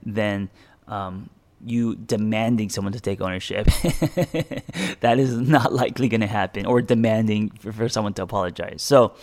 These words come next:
imagine that you are pedaling a bike, right? And so to build your re-, relationships,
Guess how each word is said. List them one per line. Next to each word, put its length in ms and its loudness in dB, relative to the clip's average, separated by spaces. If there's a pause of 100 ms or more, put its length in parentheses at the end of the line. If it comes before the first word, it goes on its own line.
(920)
imagine 640 2 (140)
that 720 4 (1300)
you 200 4
are 80 6
pedaling 540 4
a 60 -2
bike, 460 -6
right? 420 -2
And 160 -2
so 220 0
to 160 -2
build 340 4
your 140 2
re-, 260 0
relationships, 960 -4